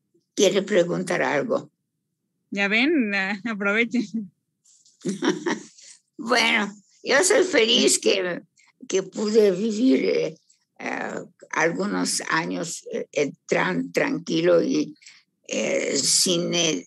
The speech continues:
Speaker 1: temer que, que me <laughs> van, van a matar.
Speaker 2: Claro, así es.
Speaker 1: Y que,
Speaker 2: Aquí
Speaker 1: oh,
Speaker 2: sí.
Speaker 1: que, que, que saben que tienen,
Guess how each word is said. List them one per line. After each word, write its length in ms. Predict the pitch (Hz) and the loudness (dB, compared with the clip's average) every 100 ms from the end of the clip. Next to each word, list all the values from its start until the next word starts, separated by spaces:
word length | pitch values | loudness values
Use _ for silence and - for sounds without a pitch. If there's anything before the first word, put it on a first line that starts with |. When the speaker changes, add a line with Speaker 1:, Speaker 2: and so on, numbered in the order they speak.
| - - | -4 2
Speaker 1:
temer 520 | 160 165 175 185 185 | 2 2 2 0 -2
que, 380 | - 156 - - | 0 0 0 -4
que 120 | 175 | -4
me 180 | 220 175 | -2 0
<laughs> 0 | |
van, 260 | 143 - - | 0 -2 -4
van 220 | - - | -6 -6
a 40 | 196 | -6
matar. 560 | 202 175 - - 135 _ _ _ _ _ _ _ _ _ - 165 175 _ _ _ _ _ _ _ | -4 -6 -6 -8 -10 _ _ _ _ _ _ _ _ _ -14 -14 -14 _ _ _ _ _ _ _
Speaker 2:
Claro, 420 | - 202 196 185 165 | -6 -2 -2 -4 -6
así 300 | 160 - 202 | -10 -8 -6
es. 280 | 196 190 - - | -6 -8 -12 -12
Speaker 1:
Y 120 | 185 | 0
que, 180 | 220 196 | 2 2
Speaker 2:
Aquí 240 | - 214 | 2 0
Speaker 1:
oh, 100 | 214 | 0
Speaker 2:
sí. 240 | 226 196 | 0 -6
Speaker 1:
que, 220 | - 180 - - _ _ | -6 -6 -8 -16 _ _
que, 380 | 185 185 135 175 | -2 0 0 -4
que 180 | 240 214 | -6 -2
saben 500 | - 277 285 247 208 | 0 0 -2 -6 -4
que 140 | 185 | -6
tienen, 540 | 180 - 240 220 - | -4 -8 -8 -10 -14